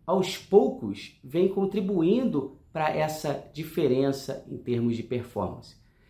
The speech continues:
E aqui eu falo do tema desdolarização. E quando o tema é desdolarização, eu não posso evitar falar de Louis Vincent Gave, o fundador da casa de pesquisa Gavico, que é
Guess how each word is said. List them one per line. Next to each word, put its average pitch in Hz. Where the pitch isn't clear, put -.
E 160
aqui 156
eu 196
falo 180
do 165
tema 165
desdolarização. 170
E 196
quando 170
o 143
tema 135
é 95
desdolarização, 117
eu 135
não 127
posso -
evitar 135
falar 127
de 117
Louis 147
Vincent 175
Gave, 123
o 117
fundador 180
da 170
casa 175
de 156
pesquisa 165
Gavico, 120
que -
é 156